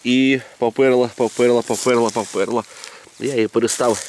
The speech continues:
я її перест-, я можу сказати, що вона поперла після того, як я її перестав вкривати. У мене навіть зародилось такий сумнів, що вона вимерзала. Можливо, вона у мене випрівала.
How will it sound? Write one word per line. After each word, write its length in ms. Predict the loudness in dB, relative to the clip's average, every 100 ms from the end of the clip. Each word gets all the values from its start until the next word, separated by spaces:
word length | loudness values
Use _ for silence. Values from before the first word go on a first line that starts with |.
| -16 -20 -20 -20 -18 -16 -14 -4
я 100 | 0
її 160 | 2
перест-, 320 | 2 -2 -2
я 260 | -2 0 0 -2
можу 260 | -2 -2
сказати, 320 | -2 -2 -2 0
що 220 | 0 0 -2
вона 220 | -4 -2
поперла 400 | -4 0 2 2
після 220 | -2 -8
того, 220 | -2 0 2
як 140 | 2
я 60 | 0
її 120 | 0
перестав 380 | -2 -4 -2 -4
вкривати. 440 | -2 -2 -2 -6 -20 -20 -20 -18 -4
У 40 |
мене 180 | 2 2
навіть 340 | 4 2 2 -4 -20 -20 -20 -4
зародилось 460 | 0 2 4 2 2
такий 260 | -4 -6
сумнів, 400 | 0 2 4 2 -2 -18 -20 -20 -20 -12 -6
що 220 | -2 0
вона 240 | 2 2 2
вимерзала. 720 | 2 2 2 0 0 0 -4 -12 -20 -6
Можливо, 420 | -4 0 2 4
вона 220 | 4 2
у 60 | 2
мене 280 | 2 2 0 -6 -18 -6
випрівала. 920 | -2 0 2 2 2 0 -2 -4 -6